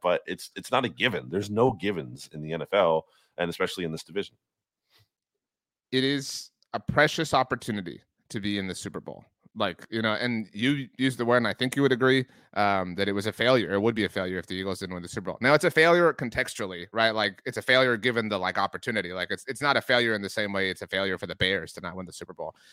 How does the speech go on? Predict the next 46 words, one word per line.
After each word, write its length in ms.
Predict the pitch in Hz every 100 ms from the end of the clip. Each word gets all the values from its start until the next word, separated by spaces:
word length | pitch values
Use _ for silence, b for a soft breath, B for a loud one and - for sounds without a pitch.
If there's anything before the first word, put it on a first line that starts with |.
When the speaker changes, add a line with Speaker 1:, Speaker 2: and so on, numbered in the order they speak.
| b -
Speaker 2:
Um, 420 | 98 92 90 87 - 98
but 340 | 104 101 98 _ _
it, 160 | 123 113 _ -
you 120 | 117
know, 240 | 104 107 _ 123
you're, 240 | 113 101 -
you're 180 | 101
right 260 | 92 123 123
there. 300 | 135 131 87
You 140 | 104 123
know 60 |
what 100 | 123
I 20 |
mean? 200 | 120 127
Like, 200 | 123 117 -
I 60 | 139
mean, 180 | 147 135
to 100 | 151
your 140 | 151
point, 340 | 151 160 180 123
Speaker 1:
Mm-hmm. 80 | 113
Speaker 2:
the 100 | 139
Eagles 260 | 151 147
have 120 | 127 120
only 220 | 131 123
been 360 | 95 127 143 107
to 220 | 95 90 -
four 280 | 120 151
Super 240 | 165 175 180
Bowls, 400 | 196 220 - -
right, 300 | - 151 175
in, 240 | 123 117 110 -
in 380 | 107 101 95 90
franchise 380 | - 123 127 117
history. 320 | 139 - 175 - b b -
So, 220 | 135 123
like, 340 | 120 113 - -
Speaker 1:
Yeah. 180 | 76 64
Speaker 2:
it's, 320 | 135 - - -
Speaker 1:
One 140 | 127 -
Speaker 2:
it's 100 | -
Speaker 1:
in 60 |
three. 160 | - 117
Speaker 2:
really 160 | 151 175
hard. 400 | 165 220 262
<laughs> 60 | -